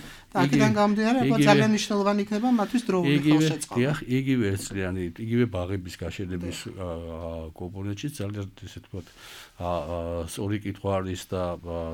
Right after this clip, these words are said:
Speaker 2: საკმაოდ ბევრი, ა, იმშელა სა-, სამინისტრო ამასთან მიმართებით, ა, და ჩვენ, ა, ვფიქრობთ, რომ, ა, ხუთი, ა, აპრილისათვის უკვე ბენეფიციარები შერჩეული უნდა იყვნენ, რათა მათ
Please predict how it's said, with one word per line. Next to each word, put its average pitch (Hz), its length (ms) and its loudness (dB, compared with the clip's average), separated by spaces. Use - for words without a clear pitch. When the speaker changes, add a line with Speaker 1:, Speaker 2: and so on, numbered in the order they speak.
Speaker 2:
საკმაოდ 107 440 -2
ბევრი, 104 320 -2
ა, 104 140 -2
იმშელა 113 480 0
სა-, 95 440 -2
სამინისტრო 92 640 -6
ამასთან 90 420 -6
მიმართებით, 98 640 -6
ა, - 640 -14
და 107 240 -2
ჩვენ, 107 280 -4
ა, 85 260 -6
ვფიქრობთ, 117 540 -4
რომ, 90 200 -4
ა, 87 180 -6
ხუთი, 160 500 -4
ა, 73 260 -12
აპრილისათვის 113 880 -2
უკვე 110 420 -4
ბენეფიციარები 107 800 -2
შერჩეული 98 680 -4
უნდა 82 300 -8
იყვნენ, 110 280 -6
რათა 104 240 -4
მათ 98 240 -4